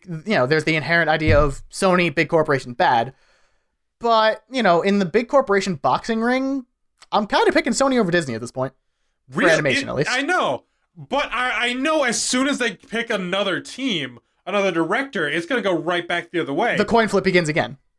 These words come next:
Speaker 2: And I just want Sony to realize, well, like, maybe we should just make these our guys. This, this is our Zack Snyder, right? Like, this is, we just hang on to these guys.
Speaker 1: He has to be in every episode. We're contractually obligated.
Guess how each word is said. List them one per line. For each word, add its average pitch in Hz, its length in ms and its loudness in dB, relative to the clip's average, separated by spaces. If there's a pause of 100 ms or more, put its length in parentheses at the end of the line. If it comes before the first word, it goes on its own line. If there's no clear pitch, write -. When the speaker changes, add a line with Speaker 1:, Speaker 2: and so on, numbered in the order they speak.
Speaker 2:
And 233 140 -4
I 247 140 -2
just 233 200 -4
want 233 260 -2
Sony 233 280 -2
to 202 80 0
realize, 170 560 -2
well, 170 160 -2
like, 160 180 -2
maybe 170 220 -2
we 170 100 0
should 156 140 -8
just 156 240 -12
make 143 300 -8
these 135 160 -8
our 123 40 -10
guys. 123 240 -6 (280)
This, 175 220 -4
this 180 280 -2
is 185 100 -4
our 175 160 0
Zack 160 280 -4
Snyder, 139 420 -6
right? 123 340 -4
Like, 131 140 -4
this 143 200 -4
is, 147 100 -14
we 151 160 -4
just 147 160 -4
hang 156 240 -4
on 156 180 -4
to 127 80 -20
these 101 180 -20
guys. 87 460 -14 (540)
Speaker 1:
He 139 100 -4
has 131 80 0
to 143 60 -10
be 143 80 2
in 127 40 2
every 131 200 2
episode. - 260 -4 (580)
We're 143 60 -20
contractually 139 560 -2
obligated. 131 380 -4